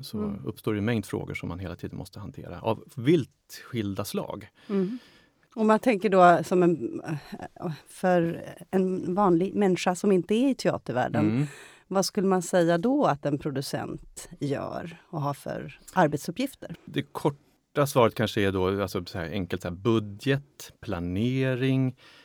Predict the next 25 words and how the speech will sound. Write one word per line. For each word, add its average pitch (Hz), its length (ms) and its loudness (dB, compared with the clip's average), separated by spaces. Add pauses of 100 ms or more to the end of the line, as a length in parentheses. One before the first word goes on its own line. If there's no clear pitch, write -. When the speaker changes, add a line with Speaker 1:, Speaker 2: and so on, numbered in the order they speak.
(140)
Speaker 1:
förhandling, 127 1400 -2 (720)
ehm, 98 640 -4
och - 180 -12 (280)
kanske 101 260 -6
det 98 80 -2
långa 101 260 0
svaret 87 420 -6
är, 87 160 -6 (320)
ehm, 107 680 -14
ja, - 240 -14
allt 104 220 -6
möjligt. 123 480 -2 (320)
Speaker 2:
Mm. 190 280 4 (160)
Speaker 1:
Det 107 100 -4
var 104 60 -4
inte 98 100 -4
så 110 60 -4
långt, 113 280 -2
men, 110 300 2
Speaker 2:
Nej. 226 220 4
Speaker 1:
men, 147 180 12 (200)
<laughs> 453 200 8
men, 156 260 8 (320)
men, - 160 10
där, 160 460 10